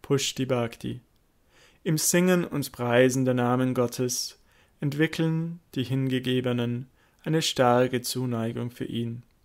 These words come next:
Das erhabenste Ziel der Gita sieht Vallabha nicht in Mukti, Befreiung, sondern in der Liebe zu Sri Krishna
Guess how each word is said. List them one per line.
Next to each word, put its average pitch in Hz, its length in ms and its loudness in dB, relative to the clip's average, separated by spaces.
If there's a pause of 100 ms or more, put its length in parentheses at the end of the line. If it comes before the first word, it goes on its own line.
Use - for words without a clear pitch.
(840)
Das 131 180 2
erhabenste 143 800 2
Ziel 123 400 -2
der 120 100 -2
Gita 123 540 -2 (160)
sieht - 340 -6
Vallabha 117 600 2 (440)
nicht 170 260 -2
in 127 140 0
Mukti, 120 580 -4 (280)
Befreiung, 120 720 -2 (560)
sondern 160 420 2
in 139 180 -2
der 123 80 2
Liebe 127 640 0
zu 127 180 -4
Sri 135 400 -2
Krishna 117 600 -6